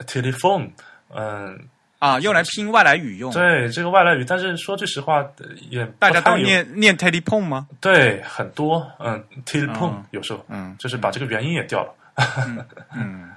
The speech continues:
Speaker 2: 啊，不过这很正常的，就是，<laughs> 这有古汉语的音译啊，就清纯和中-，<laughs> 就是，就是，就是 f 和 p 是，是通的嘛。
Speaker 1: 对，
Speaker 2: 韩-，
Speaker 1: 呃，
Speaker 2: 韩语也是嘛，韩语
Speaker 1: 韩语也是。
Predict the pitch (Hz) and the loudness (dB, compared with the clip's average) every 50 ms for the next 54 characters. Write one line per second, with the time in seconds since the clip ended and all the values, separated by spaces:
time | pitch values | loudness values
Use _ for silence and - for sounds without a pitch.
0 | - - - - - 110 98 - - 233 269 254 240 285 262 190 151 117 170 156 | -20 -20 -20 -14 -12 -12 -12 -8 -6 -4 -4 -2 -2 -2 -4 -4 -4 -6 -6 -8
1 | - - 104 - 139 165 190 180 175 - - - - _ _ _ _ _ _ _ | -8 -10 -10 -10 -8 -4 -2 -2 -2 -2 -6 -14 -20 _ _ _ _ _ _ _
2 | _ _ - 123 117 117 110 - - - 151 - - 156 143 147 113 117 107 - | _ _ -4 -4 -4 -6 -10 -14 -8 -6 -4 -2 0 0 0 -2 -4 -8 -10 -8
3 | 127 117 107 - - 190 185 170 - 139 104 107 123 147 143 143 156 170 151 127 | -6 -6 -2 2 6 6 6 6 4 0 -2 -2 -2 -2 -4 -4 -2 -2 -4 -2
4 | 110 107 107 117 127 117 - - 180 180 185 175 - - 117 120 139 - - 139 | -2 -4 -4 -4 -6 -6 -6 -6 -6 -6 -6 -6 -6 -6 -6 -6 -6 -4 -4 -4
5 | 127 - - - 147 - - 226 254 247 - - - - 247 269 285 226 - - | -4 -6 -10 -10 -12 -10 -8 -6 -6 -6 -6 -10 -14 -12 -8 -6 -4 -4 -2 -2
6 | 160 147 156 - - - _ - _ _ - - _ - - 165 - 185 175 - | -2 -2 -2 -4 -6 -12 _ -20 _ _ -20 -20 _ -18 -10 -6 -4 -4 -4 -2
7 | 180 151 - - - - - - - - _ _ - - - - 180 165 143 - | -4 -4 -4 -6 -12 -16 -16 -16 -16 -18 _ _ -20 -12 -8 -8 -8 -8 -8 -12
8 | - - - 185 202 202 202 190 - 135 139 - - - 190 185 185 190 190 - | -16 -14 -8 -4 -2 -2 -2 -2 -4 -8 -10 -10 -12 -10 -8 -6 -6 -6 -6 -6
9 | - 147 117 104 104 - - - 151 127 - _ - - 196 185 196 202 180 127 | -6 -6 -6 -6 -6 -8 -8 -8 -8 -8 -10 _ -10 -8 -6 -6 -6 -6 -8 -10
10 | 95 - - _ _ _ _ _ _ _ _ _ _ _ _ - 170 151 117 101 | -10 -14 -16 _ _ _ _ _ _ _ _ _ _ _ _ 0 0 0 0 0
11 | - - - 165 - 117 117 117 113 139 190 254 285 240 151 120 120 117 - 139 | -4 -2 -2 0 0 2 0 4 6 6 6 6 4 2 0 0 0 -2 -4 -4
12 | 123 117 110 - _ - - 139 170 190 165 139 131 120 151 202 262 226 214 214 | -4 -4 -6 -8 _ -4 -2 -2 -2 0 -2 -2 0 0 0 0 2 0 0 0
13 | - - 185 143 123 123 | 2 0 0 0 0 -4